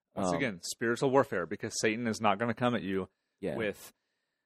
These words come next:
Speaker 1: ridiculous arguments. He's gonna come at you with something that sounds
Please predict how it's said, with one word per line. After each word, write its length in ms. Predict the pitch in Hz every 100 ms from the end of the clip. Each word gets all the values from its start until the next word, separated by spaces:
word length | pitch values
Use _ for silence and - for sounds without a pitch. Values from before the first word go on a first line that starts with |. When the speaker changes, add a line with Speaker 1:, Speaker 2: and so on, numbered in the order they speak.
| _ _ -
Speaker 1:
ridiculous 800 | 120 101 95 120 - 117 98 -
arguments. 500 | 101 98 95 92 95
He's 120 | 123
gonna 220 | 110 117 113
come 200 | 120 110
at 60 |
you 120 | 104
with 100 | 101 -
something 300 | 110 107 101
that 140 | 90
sounds 360 | 104 90 87